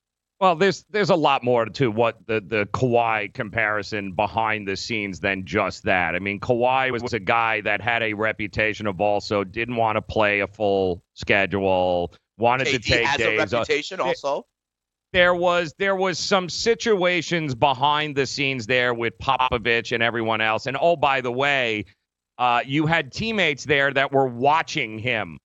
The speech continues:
Speaker 1: move. Like, there was no issue. Like, there was no problem. The questions that they had arise from, like, "Dude, what are you doing?" Like, y-, you know, it's, I'm, we're watching you practice here. We can <laughs> see you look, you're, you're fine. What are you,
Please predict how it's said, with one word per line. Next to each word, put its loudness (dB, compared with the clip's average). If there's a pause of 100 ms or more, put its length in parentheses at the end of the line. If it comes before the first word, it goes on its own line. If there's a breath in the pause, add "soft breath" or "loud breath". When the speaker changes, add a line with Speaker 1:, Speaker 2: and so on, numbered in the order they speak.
(300)
Speaker 1:
move. 0
Like, 0
there 0
was -2
no 2
issue. -2
Like, 0
there 2
was -2
no 2
problem. -2
The -4
questions 0
that 0
they -2
had 0
arise -2
from, -2 (360)
like, -2
"Dude, -2
what 2
are -4
you -4
doing?" -2
Like, 2
y-, 0
you 2
know, 2
it's, -4 (540)
I'm, 0
we're 4
watching 0
you 0
practice -2
here. 0
We -2
can -6
<laughs> -6
see 2
you -2
look, 0
you're, -2
you're 0
fine. 0
What 0
are -6
you, -2